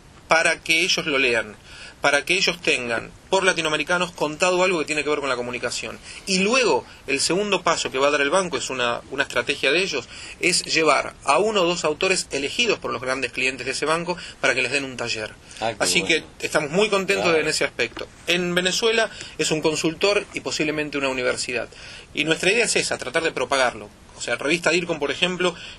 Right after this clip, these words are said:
Speaker 1: que vos sabés, y el que no lo sabe, es una revista que sale ya hace unos años,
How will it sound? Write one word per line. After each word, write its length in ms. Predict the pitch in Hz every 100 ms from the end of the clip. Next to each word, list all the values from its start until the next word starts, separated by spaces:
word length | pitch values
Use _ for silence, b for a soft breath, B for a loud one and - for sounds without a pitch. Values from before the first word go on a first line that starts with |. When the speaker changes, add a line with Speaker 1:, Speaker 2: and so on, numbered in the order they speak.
| - -
Speaker 1:
que 360 | 127 123 120 113
vos 180 | 135 -
sabés, 340 | 143 160 -
y 20 |
el 100 | 131 117
que 80 |
no 100 | 123
lo 80 | 127
sabe, 280 | - 147 143
es 100 | 127
una 80 | 127
revista 300 | 131 131 127
que 80 | 117
sale 340 | - 135 131
ya 200 | 120 127
hace 160 | 120 -
unos 220 | 123 -
años, 320 | 165 160 156